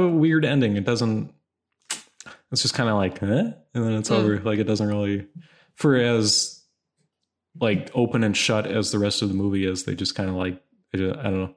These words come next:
Speaker 1: I felt like
Speaker 2: Yeah.
Speaker 1: they coulda ended it stronger, but
Speaker 2: Yeah.
Speaker 1: it's a good movie.
Speaker 2: Uh, one more thing I wanna say. I think the other thing that bugs me about Zodiac is it's, like, so glossy.
Speaker 1: I like that, though.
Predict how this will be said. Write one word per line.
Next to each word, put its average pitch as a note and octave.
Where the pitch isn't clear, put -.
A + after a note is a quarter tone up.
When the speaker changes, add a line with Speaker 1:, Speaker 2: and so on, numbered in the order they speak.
Speaker 1:
I -
felt G2+
like -
Speaker 2:
Yeah. G#3+
Speaker 1:
they -
coulda G2
ended F#2+
it F#2+
stronger, G#2
but G2+
Speaker 2:
Yeah. -
Speaker 1:
it's -
a -
good A2
movie. G2+
Speaker 2:
Uh, D4
one G4
more A4+
thing G4
I D#4+
wanna C#4+
say. C4+
I C#4
think F#4+
the F#4
other C4+
thing C4+
that A3+
bugs G#3+
me A3+
about G3
Zodiac F3+
is A3+
it's, A3
like, A3+
so A3
glossy. F#3+
Speaker 1:
I -
like C#3
that, G#2+
though. E2+